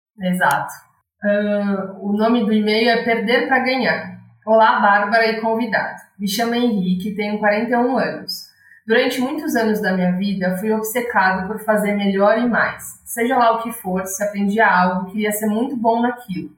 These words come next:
Se mudava de profissão, queria ser muito bom naquilo. E assim levei anos. Sem perceber, nunca tirei férias do excesso,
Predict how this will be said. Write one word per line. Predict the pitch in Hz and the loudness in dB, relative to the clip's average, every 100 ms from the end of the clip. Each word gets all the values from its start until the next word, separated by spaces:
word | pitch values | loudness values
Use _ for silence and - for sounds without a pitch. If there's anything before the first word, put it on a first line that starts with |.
| _ _ _ | _ _ _
Se | - 254 | -4 0
mudava | 254 226 226 | 2 2 0
de | - | -4
profissão, | 220 214 - 190 190 214 | -6 -6 -4 0 0 0
queria | - 208 208 | -2 -2 0
ser | - 226 | -2 0
muito | 208 226 226 | 0 0 0
bom | 202 202 | 0 2
naquilo. | 208 226 - 160 - - _ _ _ | 2 0 -4 -8 -8 -14 _ _ _
E | 214 | 2
assim | 220 247 | 2 2
levei | 262 247 247 254 | 2 2 4 4
anos. | 208 180 - - - - _ - | 4 2 0 -8 -12 -16 _ -4
Sem | 254 269 | 0 2
perceber, | 277 277 233 196 220 208 208 | 2 2 0 2 2 2 2
nunca | 226 302 311 | 2 2 0
tirei | 277 233 226 | 0 0 0
férias | - 196 196 196 | 0 2 2 0
do | 202 | 0
excesso, | 226 226 196 - - - | 0 0 -2 -2 -4 -10